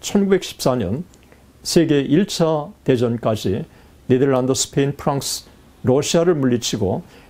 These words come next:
세계에서 가장 강력한, 어, 패권 국가로 삼 세기 동안 확고한 자리를, 예, 차지했던 것입니다. 아, 세계 일 차 대전과 이 차 대전, 아, 진행 이후, 예, 국제관계는,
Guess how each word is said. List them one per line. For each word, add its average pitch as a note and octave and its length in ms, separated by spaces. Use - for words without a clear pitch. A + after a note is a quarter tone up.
세계에서 A#2+ 520
가장 F3 400
강력한, D3+ 680
어, A2 220
패권 G3 560
국가로 C3+ 720
삼 - 280
세기 E3+ 320
동안 A#2+ 480
확고한 G#3 440
자리를, B2 500
예, A2+ 80
차지했던 B2+ 580
것입니다. F#2+ 540
아, C#3 120
세계 E3 280
일 D3 140
차 D#3+ 160
대전과 B2+ 640
이 D#3 160
차 D3+ 400
대전, A#2+ 520
아, A2+ 160
진행 C3 420
이후, C#3 400
예, B2 60
국제관계는, E3+ 960